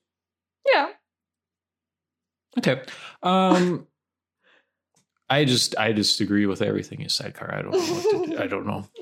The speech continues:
Speaker 2: I don't, I don't. Like, it's a fine lesson, but I don't think anything a-,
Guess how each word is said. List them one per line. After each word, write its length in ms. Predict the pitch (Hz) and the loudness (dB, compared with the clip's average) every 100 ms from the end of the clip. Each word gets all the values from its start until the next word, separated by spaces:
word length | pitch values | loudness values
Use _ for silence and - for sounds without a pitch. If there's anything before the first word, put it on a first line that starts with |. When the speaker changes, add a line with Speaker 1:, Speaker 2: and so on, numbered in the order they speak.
| - | -18
Speaker 2:
I 40 | 123 | -10
don't, 240 | - - | -8 -6
I 140 | - - | -8 -10
don't. 180 | 440 - 403 - 392 - _ - _ - _ - | -12 -14 -18 -18 -18 -20 _ -20 _ -20 _ 0
Like, 120 | 180 | 4
it's 160 | 202 | 4
a 60 | 233 | 4
fine 520 | - 269 254 156 120 | 4 4 6 6 6
lesson, 420 | 110 147 - 117 | 4 4 4 2
but 100 | 107 | 2
I 80 | 104 | 2
don't 160 | 104 113 | 2 0
think 140 | 113 | 0
anything 380 | 107 107 113 107 | 0 0 0 0
a-, 100 | 104 | 0